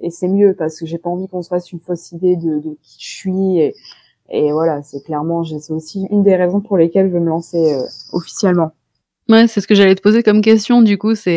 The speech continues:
Speaker 2: est-ce que c'est le fait que ton image, elle ait été perçue de manière un peu biaisée sur Instagram qui te pousse aujourd'hui à, à vouloir quelque chose d'un peu plus, euh, pas authentique parce que t'étais pas fausse avant, mais ce que je veux dire,
Speaker 1: Mm.
Speaker 2: c'est que les gens te perçoivent d'une autre manière et de la manière dont tu es réellement.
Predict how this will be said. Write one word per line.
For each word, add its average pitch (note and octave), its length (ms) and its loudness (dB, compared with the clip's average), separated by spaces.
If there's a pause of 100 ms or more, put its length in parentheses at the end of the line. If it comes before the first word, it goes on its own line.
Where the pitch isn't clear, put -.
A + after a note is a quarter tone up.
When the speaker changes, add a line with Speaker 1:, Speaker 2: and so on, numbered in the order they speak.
(140)
Speaker 2:
est-ce E3+ 160 -4
que G#3 340 0
c'est F#3+ 320 -2
le F3 140 -2
fait G3 160 -4
que F#3+ 80 -8
ton E3+ 180 -6
image, F#3+ 300 -2
elle E3+ 120 -2
ait D#3+ 60 -2
été D#3+ 200 -6
perçue F#3 500 -6
de E3+ 100 -2
manière E3+ 320 0
un E3+ 120 0
peu F#3 120 -2
biaisée F#3 460 2
sur F3+ 180 -2
Instagram F3 640 0 (480)
qui G3 180 -2
te - 60 -20
pousse G3+ 300 -2
aujourd'hui E3+ 520 2
à, D#3 560 2
à D#3+ 140 -2
vouloir E3+ 320 -2
quelque E3 240 -8
chose F3+ 160 -4
d'un E3+ 160 0
peu E3+ 140 -4
plus, F#3 300 -2
euh, D#3 120 2 (420)
pas F#3 140 6
authentique G#3 460 2
parce F3 160 0
que F3 60 -2
t'étais D#3+ 240 -2
pas D#3+ 160 0
fausse F3 280 -4
avant, A3 240 4
mais F#3 100 4
ce - 80 -10
que F#3 80 -4
je E3 80 -2
veux E3+ 80 2
dire, G3+ 120 2
Speaker 1:
Mm. - 20 2
Speaker 2:
c'est F#3+ 140 0
que F3 80 0
les F3 60 4
gens G#3+ 260 2
te F#3+ 160 0
perçoivent F#3 540 2
d'une E3+ 160 0
autre E3 220 -4
manière F#3+ 320 0
et F3+ 40 0
de F3 40 0
la D#3+ 100 2
manière F3+ 220 2
dont D#3+ 120 0
tu - 160 -4
es F3 40 2
réellement. F3 560 2